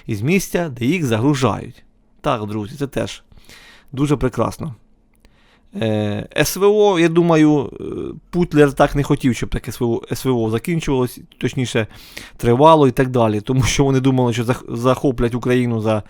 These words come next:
ну, хай там максимум за тиждень, за, е, точніше, за місяць. І все, як зайшли в Крим, так само й думали, і Україна, е, руки підніме, і все. А ні.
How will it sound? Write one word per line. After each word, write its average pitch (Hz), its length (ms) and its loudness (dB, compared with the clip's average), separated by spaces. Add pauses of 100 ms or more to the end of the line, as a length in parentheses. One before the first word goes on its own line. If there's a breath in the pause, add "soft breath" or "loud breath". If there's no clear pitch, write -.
(640 loud breath)
ну, 131 220 -2
хай 131 240 4
там 117 160 0
максимум 113 640 0
за 117 80 -2
тиждень, 160 580 2 (120)
за, 120 220 0
е, 113 540 -6
точніше, 107 380 -2
за 110 80 2
місяць. 165 500 2 (720 soft breath)
І 226 120 -2
все, 127 400 2
як 123 240 2
зайшли 143 280 2
в 190 80 -2
Крим, 180 360 2 (340 soft breath)
так - 140 -6
само 160 260 2
й 123 80 0
думали, 135 360 2
і 131 40 2
Україна, 117 460 0
е, 104 120 -6 (540)
руки 120 320 -6
підніме, 131 480 -2
і 107 60 -8
все. 107 240 -12
А 139 100 -6
ні. 151 280 -4